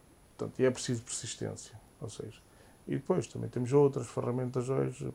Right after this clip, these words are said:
processos de informáticos que nos suportam documentalmente, que podem criar procedimentos automáticos para que algumas coisas, burocracias, no fundo,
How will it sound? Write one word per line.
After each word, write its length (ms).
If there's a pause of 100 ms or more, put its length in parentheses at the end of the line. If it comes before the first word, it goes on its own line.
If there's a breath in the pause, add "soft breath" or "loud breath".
processos 720
de 80
informáticos 840
que 380 (600 soft breath)
nos 180
suportam 560
documentalmente, 840 (120)
que 260 (160)
podem 260
criar 260
procedimentos 580
automáticos 640
para 260
que 140
algumas 400
coisas, 440 (160)
burocracias, 840
no 120
fundo, 440